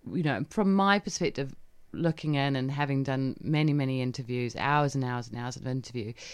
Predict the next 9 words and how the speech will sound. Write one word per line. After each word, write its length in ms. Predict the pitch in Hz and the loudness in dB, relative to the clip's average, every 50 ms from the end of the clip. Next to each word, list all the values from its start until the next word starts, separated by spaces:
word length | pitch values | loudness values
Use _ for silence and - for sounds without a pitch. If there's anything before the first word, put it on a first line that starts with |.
| - - - - - - | -14 -14 -16 -16 -10 -2
I 140 | - 143 156 | 0 0 0
can 260 | - - 185 160 165 | 2 0 2 2 2
see 480 | 160 - - - 180 175 170 165 170 170 | 2 0 0 2 2 4 4 4 4 2
that 320 | 156 156 147 139 - - - - - - _ - | 2 2 2 2 0 -2 -8 -18 -20 -20 _ 2
that 220 | 156 156 - - | 4 4 4 4
was 200 | 127 165 165 - | 2 0 2 2
a 80 | 170 160 | 0 -2
turning 560 | 156 - - 165 156 151 151 151 147 147 135 | -2 -2 2 4 4 6 6 4 4 2 0
point 280 | - - 151 143 - | 0 0 0 0 0